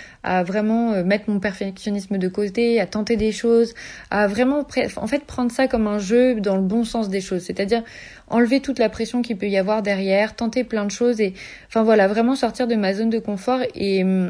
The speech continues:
et sortir justement de mes, de mes défauts, entre guillemets, de caractère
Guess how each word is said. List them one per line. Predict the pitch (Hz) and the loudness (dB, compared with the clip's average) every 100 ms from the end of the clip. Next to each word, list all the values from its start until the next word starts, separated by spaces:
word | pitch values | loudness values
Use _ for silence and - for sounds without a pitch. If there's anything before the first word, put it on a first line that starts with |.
| - _ - | -4 _ -6
et | 190 196 196 | -2 0 0
sortir | 190 - 226 - 262 | 0 -2 -2 0 0
justement | 226 208 220 226 | -2 -4 -2 -2
de | 226 | 0
mes, | 202 190 180 | 0 0 0
de | 175 | 0
mes | 190 208 | 0 2
défauts, | 185 240 233 262 | 2 0 0 -2
entre | 220 190 196 | 0 -4 -4
guillemets, | 190 196 202 | -2 -2 -2
de | 190 | -2
caractère | 190 185 190 208 226 | -4 -6 -6 -2 -2